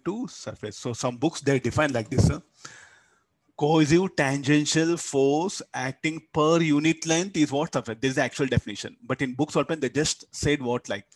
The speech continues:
cohesive force per unit length. But what is the basic definition?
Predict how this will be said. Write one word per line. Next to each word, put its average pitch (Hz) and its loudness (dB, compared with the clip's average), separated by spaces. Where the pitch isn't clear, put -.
cohesive 143 4
force 165 -4
per - -4
unit 123 -6
length. 98 -10
But 117 -4
what 117 -2
is 143 -2
the 151 0
basic 131 -2
definition? 135 -4